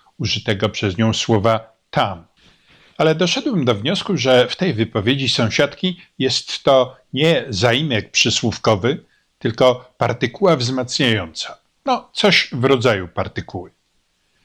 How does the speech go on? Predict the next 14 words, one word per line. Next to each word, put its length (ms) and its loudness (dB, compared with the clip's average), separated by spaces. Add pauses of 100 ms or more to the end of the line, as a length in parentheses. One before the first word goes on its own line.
(360)
I 60 -18
pomyślałem 540 2
sobie, 380 0 (380)
jak 360 0
różnie 680 2
odczuwamy 1040 -2 (320)
różne 400 4
rzeczy 320 0
w 80 -2
różnych 460 0
miejscach. 600 -2 (920)
Na 80 2
przykład 420 0
ja 340 2